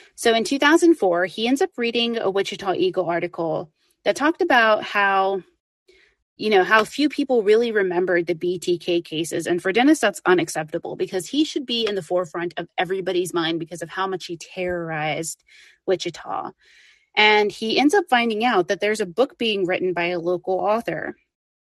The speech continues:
And Dennis, again, was scared of getting caught,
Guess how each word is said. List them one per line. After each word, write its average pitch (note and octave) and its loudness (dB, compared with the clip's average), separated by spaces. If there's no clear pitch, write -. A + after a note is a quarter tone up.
And A3 2
Dennis, D4+ 6
again, G#3+ 2
was F3+ -6
scared A3 4
of C#4 -4
getting D4+ 4
caught, F3+ 0